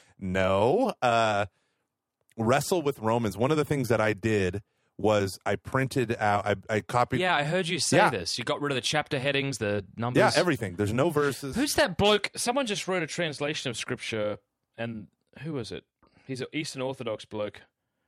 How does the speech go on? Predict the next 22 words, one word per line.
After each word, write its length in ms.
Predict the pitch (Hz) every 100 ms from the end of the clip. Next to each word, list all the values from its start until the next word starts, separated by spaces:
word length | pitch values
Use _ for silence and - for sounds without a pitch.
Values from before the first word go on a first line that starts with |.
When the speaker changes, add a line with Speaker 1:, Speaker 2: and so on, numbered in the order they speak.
| _ _ _ _
Speaker 2:
Super 340 | - - 151 120
brainy 340 | 120 117 117
guy. 320 | 107 110 110
Speaker 1:
I 40 | 90
don't 100 | 85
know. 180 | 87 80 _ _ _ _ _ _ _ _ -
Speaker 2:
Has 120 | 110
written 100 | 123
on 80 | 110
the 60 | 113
Divine 240 | 107 110
Simplicity. 640 | 110 110 117 107 113 110 107 _ _ _ _ -
Anyway, 240 | 151 131
he 80 | 139
just, 240 | 147 135 -
he 120 | 156
just 140 | 139
wrote 120 | 147 120
a 60 |
translation 800 | - 131 117 107 117 113 117 117
of, 360 | 76 110 110 104 - - _ _ _ _ -
gosh. 420 | 98 98 - -